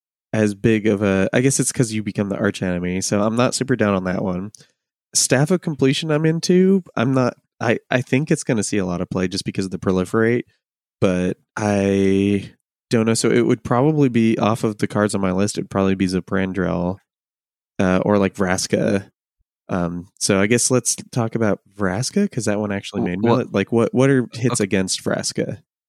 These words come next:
Speaker 2: Well, hold on. Let me, can I also just say one or two things on Ichor Moon and the Staff of
Speaker 1: Oh,
Speaker 2: Completion real quick? Just
Speaker 1: absolutely,
Speaker 2: quick
Speaker 1: yeah.
Speaker 2: thoughts.
Speaker 1: Yeah, yeah, yeah.
Speaker 2: Um, so Ichor Moon Gauntlet,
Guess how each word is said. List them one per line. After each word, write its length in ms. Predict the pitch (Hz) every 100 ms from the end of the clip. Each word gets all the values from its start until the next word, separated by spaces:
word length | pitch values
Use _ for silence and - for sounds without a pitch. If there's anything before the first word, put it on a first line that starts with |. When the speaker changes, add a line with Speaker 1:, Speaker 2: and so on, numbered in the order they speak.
| -
Speaker 2:
Well, 240 | 113 110 107
hold 160 | 113
on. 140 | 104 104
Let 100 | 120
me, 140 | 123 - _ _
can 100 | 120
I 100 | 113
also 260 | 95 107 110
just 220 | 101 95
say 240 | - 92 92
one 160 | 90
or 80 | 87
two 120 | -
things 280 | 87 87 90
on 200 | 87 85
Ichor 240 | 90 95 87
Moon 380 | 90 90 87
and 480 | 85 87 87 85 85
the 320 | - - 76
Staff 240 | 80 90 87
of 40 | 110
Speaker 1:
Oh, 60 |
Speaker 2:
Completion 300 | 135 98 -
real 80 | 120
quick? 40 | 131
Just 120 | 101
Speaker 1:
absolutely, 460 | 90 98 127 - 87
Speaker 2:
quick 100 | 85
Speaker 1:
yeah. 60 |
Speaker 2:
thoughts. 240 | 104 113 107
Speaker 1:
Yeah, 160 | 92
yeah, 160 | 98 104
yeah. 220 | 104 90 - _
Speaker 2:
Um, 340 | 98 95 87 - _ _ _ _ _ _ _ _ _
so 200 | - 110
Ichor 220 | 127 156
Moon 160 | 147 135
Gauntlet, 440 | 98 92 117 135